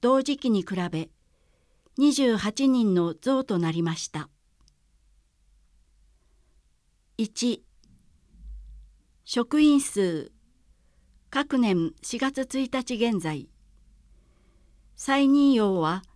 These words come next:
再任用職員数を再計。四年、一千七百三十三人。再任用、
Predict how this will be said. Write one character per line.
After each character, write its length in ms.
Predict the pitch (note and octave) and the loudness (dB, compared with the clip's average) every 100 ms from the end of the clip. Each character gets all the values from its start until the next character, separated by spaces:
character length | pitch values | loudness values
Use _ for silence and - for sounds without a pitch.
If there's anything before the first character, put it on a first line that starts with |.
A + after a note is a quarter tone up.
| _ | _
再 340 | - B3 C4+ | -8 -2 2
任 280 | C4+ C4+ C4 | 4 4 2
用 320 | B3+ B3 A#3 | 2 2 0
職 320 | - B3 B3 C4+ | -4 -8 -4 0
員 240 | C#4 C#4 | 2 2
数 300 | C#4 G3+ F#3+ | 0 -2 -2
を 160 | E3 F3 | -2 -6
再 260 | - G3 | -6 -8
計。 520 | F#3+ - E3 D#3 D3+ _ _ _ _ _ - - _ _ _ _ _ _ _ _ _ _ _ _ _ _ | -8 -6 -6 -6 -10 _ _ _ _ _ -20 -20 _ _ _ _ _ _ _ _ _ _ _ _ _ _
四 180 | G#3+ A3 | -2 2
年、 380 | G#3+ A3+ G3+ F3+ - _ _ _ _ _ _ _ _ | 2 2 0 -4 -12 _ _ _ _ _ _ _ _
一 120 | - A#3 | -6 -6
千 400 | - D#4+ C#4+ A3 | -2 2 4 4
七 220 | G#3 C4 | 2 0
百 260 | C4 G#3 | -4 -6
三 320 | G3 C4+ C4+ B3 | -6 -2 0 0
十 220 | A3 F#3+ | 0 -4
三 340 | - A#3 G#3+ | -2 -2 0
人。 280 | E3+ D3+ D3+ - - _ _ _ _ _ _ | 0 0 -4 -16 -20 _ _ _ _ _ _
再 300 | - C4+ C#4+ | -4 2 4
任 280 | C#4 C#4+ C4+ | 6 6 4
用、 400 | F#3+ E3 D3+ - | 2 0 -4 -10